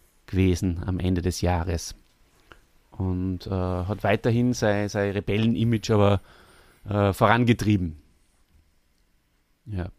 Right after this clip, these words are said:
zum Beispiel, du hast das vorher schon, äh, mal angesprochen, äh, das mit Wimbledon. Äh, genau, äh, war es sogar so, dass er drei Jahre lang auf Wimbledon verzichtet hat.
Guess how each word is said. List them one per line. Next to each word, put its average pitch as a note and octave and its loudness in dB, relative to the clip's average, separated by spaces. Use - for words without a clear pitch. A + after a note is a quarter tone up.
zum D3+ 0
Beispiel, A2 4
du A2 -2
hast A2+ -4
das A2 -6
vorher A2+ 2
schon, G#2 -2
äh, G2 -2
mal G2 -4
angesprochen, A#2+ -6
äh, G#2 -2
das G2+ -6
mit A2 -4
Wimbledon. F#2+ -2
Äh, G2 2
genau, G#2 2
äh, A2+ -2
war A#2 0
es - -6
sogar A2 -2
so, A2 0
dass A2 -2
er A2 2
drei F#2+ 0
Jahre B2 2
lang B2 -6
auf G#2+ -6
Wimbledon B2 0
verzichtet - -2
hat. G#2 2